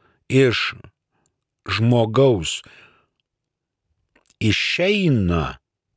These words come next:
tai suteršia žmogų, o ne tai, kas į žmogų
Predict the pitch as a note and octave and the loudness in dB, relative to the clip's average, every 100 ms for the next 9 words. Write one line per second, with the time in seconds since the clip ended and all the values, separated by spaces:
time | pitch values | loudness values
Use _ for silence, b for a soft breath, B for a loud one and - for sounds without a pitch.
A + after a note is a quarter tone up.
0 | _ _ _ _ _ _ _ _ _ _ | _ _ _ _ _ _ _ _ _ _
1 | _ - G#2 G#2 F#2 _ _ _ _ _ | _ 0 2 2 -2 _ _ _ _ _
2 | _ _ _ _ _ _ - - - C3 | _ _ _ _ _ _ -12 -10 -6 -6
3 | - F#2 C#2+ - - C#2 - - F2 G2 | -4 -6 -6 -6 -8 -10 -16 -12 -6 0
4 | F#2+ D2+ D2 - E2+ _ - B2+ C3 B2+ | 0 0 -6 -14 -20 _ -2 0 2 0
5 | F3 F3 D#3+ D3 C3 A2+ B2 C3 A#2+ C3 | -2 0 0 0 -2 0 2 2 2 0